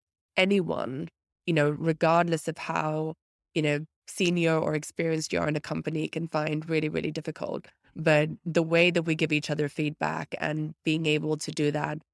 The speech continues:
regularly, being able to do it informally, um, is really important to building,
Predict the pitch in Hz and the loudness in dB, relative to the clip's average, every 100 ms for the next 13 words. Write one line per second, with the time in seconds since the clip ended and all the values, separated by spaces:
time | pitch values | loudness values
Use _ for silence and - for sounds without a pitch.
0 | _ - 156 156 160 156 151 151 151 151 | _ -2 2 4 4 2 2 0 -2 -2
1 | - 151 147 151 151 151 160 156 147 151 | -2 0 0 0 -4 -4 -4 -4 -2 -4
2 | 147 147 165 156 156 151 151 147 _ _ | -6 -4 -2 -2 -2 -2 -2 -6 _ _
3 | _ - 147 147 147 151 - 160 156 156 | _ -2 -2 0 -2 -4 -2 -4 0 2
4 | 151 156 156 160 156 156 147 - 147 147 | 2 0 -4 -4 -2 -2 -2 -2 -2 0
5 | 156 151 151 151 151 | 2 2 2 0 0